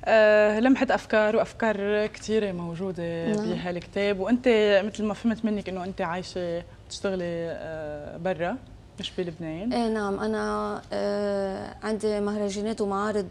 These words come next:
Speaker 2: نجوم الشرق ب-، آه،
Speaker 1: نعم.
Speaker 2: إمارة أبو ظبي. آه،
Speaker 1: يعني عم تشتغلي بالخارج، أنا تأوصل لمطرح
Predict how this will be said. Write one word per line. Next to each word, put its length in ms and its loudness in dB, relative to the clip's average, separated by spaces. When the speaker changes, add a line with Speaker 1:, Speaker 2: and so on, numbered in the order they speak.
Speaker 2:
نجوم 500 0
الشرق 640 0
ب-، 100 -8
آه، 800 0
Speaker 1:
نعم. 480 -2
Speaker 2:
إمارة 320 0
أبو 180 -2
ظبي. 340 2
آه، 1120 -2
Speaker 1:
يعني 140 4
عم 100 6
تشتغلي 360 0
بالخارج، 420 -4
أنا 300 0
تأوصل 420 2
لمطرح 640 0